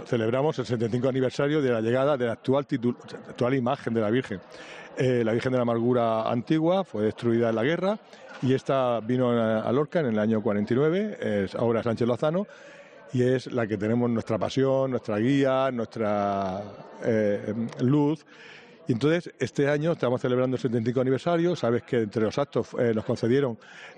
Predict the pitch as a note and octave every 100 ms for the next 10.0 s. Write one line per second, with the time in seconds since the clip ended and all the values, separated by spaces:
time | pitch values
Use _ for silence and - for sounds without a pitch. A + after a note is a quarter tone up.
0 | - B2+ A#2+ A2+ A2 G#2+ C3 B2 - B2
1 | B2 D#3+ G3 - A#2 A2 A#2 A2 A2+ A#2+
2 | D#3+ - F#2+ D3 - - - A#2 B2 B2
3 | B2+ B2 C3 B2+ A#2+ A#2 A#2+ A2 A2 A2
4 | - A#2 D3 F3+ F#3 B2 A2+ A#2 A#2 -
5 | A#2+ A#2 A2 A2 G#2 G2+ G2 A2 A2 A#2
6 | A2+ A#2+ F3 E3 F#3+ - - - A2+ A#2
7 | A#2 G#2+ A#2 A#2 D3 D#3 E3 E3+ A#2 A2+
8 | A#2 A#2 A2+ A#2 A2+ G#2+ G#2+ A2 G2+ A#2+
9 | G#2+ A#2+ A#2 A2+ B2 B2 B2+ E3+ F3